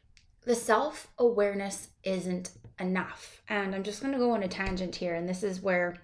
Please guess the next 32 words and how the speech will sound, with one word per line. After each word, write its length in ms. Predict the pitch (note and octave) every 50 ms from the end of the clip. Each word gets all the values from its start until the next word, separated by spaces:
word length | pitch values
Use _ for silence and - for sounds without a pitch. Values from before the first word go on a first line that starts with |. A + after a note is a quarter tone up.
| - - - - - - - - -
lots 220 | - A#3 A3+ -
of 60 | - -
the 40 |
times 240 | A#3+ A#3+ A3+ G#3+ G#3+
when 100 | G#3 G#3
we 40 | G3+
hear 380 | F#3+ - - A3 A3 G#3+ G#3+ G#3+ G#3+
about 520 | G3+ F#3 F#3 G3+ F#3+ F#3 F3+ F3+ - - - - - - - - - _ - - -
mindset 720 | G3 G3 G3+ G3+ G3 F#3+ G3 G3 F#3 F#3 F3 - - -
work 340 | - D3 C#3+ - - - - - - - _ _ _ _ _ _ _ _ - - - - - - - -
or 240 | A3+ A3 G#3 G#3+ - -
inner 300 | A3+ A3+ A3 G#3 G3 F#3
work, 400 | E3 - A#2+ - - - - -
I 80 | G#3 G#3
think 300 | G#3 A#3+ A#3 A3 A3+ -
too 280 | - - C4 C#4 C#4 C4
often 720 | G3 F#3+ F#3+ F#3+ F#3+ - - A3+ A3 G#3+ G#3+ G#3+ A3 - - - -
the 120 | F#3+ G3+
context 1120 | G3 - - - - A3 A#3 B3 B3+ B3+ B3 A#3+ - F3+ E3 - - - - - - - - _ - - - - - -
to 140 | - - A3+
which 300 | G3+ G#3+ A3 A3 - A#3+
we 80 | A3+ G#3+
understand 720 | G#3 G3+ G3 F#3 F#3 F3+ - - - A3 G#3+ G#3 F#3+ F3+
it 80 | E3 D3
is, 200 | E3 E3 E3 - -
"Oh, 440 | G4+ A#4+ F#4 A3+ F3 D#3+ - - - - - -
okay, 280 | B4 B4+ - - -
mindset 540 | A#3 E4 A4+ B4 B4 A#4+ A4 - A#3 - -
work. 200 | - - - -
So 120 | - - C#4+
you 100 | D4+ D4+
mean, 400 | D4+ D4+ D4+ D4 D4 D4 D4+